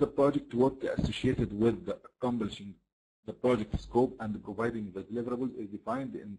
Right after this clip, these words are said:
sufficient detail to support executing, monitoring and controlling the work. يبقى الهدف اللي انت عشانه بتكسر انك توصل للمرحله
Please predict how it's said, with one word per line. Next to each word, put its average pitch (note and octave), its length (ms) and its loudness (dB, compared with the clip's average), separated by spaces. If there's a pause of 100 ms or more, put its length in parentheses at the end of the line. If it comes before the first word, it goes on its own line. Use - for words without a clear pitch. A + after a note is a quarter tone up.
(120)
sufficient A2+ 540 -6
detail C3+ 300 -2 (560)
to C#3+ 80 6 (100)
support B2 520 10 (320)
executing, C#3+ 640 2 (640)
monitoring C#3 400 8 (280)
and G#2 100 0 (160)
controlling A#2 500 6
the G2 60 8
work. E2+ 220 6 (540)
يبقى E2 380 -2
الهدف D3 360 6
اللي G#2+ 160 6
انت B2 140 -2
عشانه A#2+ 360 4
بتكسر C3 420 4
انك G#2+ 240 0
توصل G#2 540 2
للمرحله F#2+ 720 -2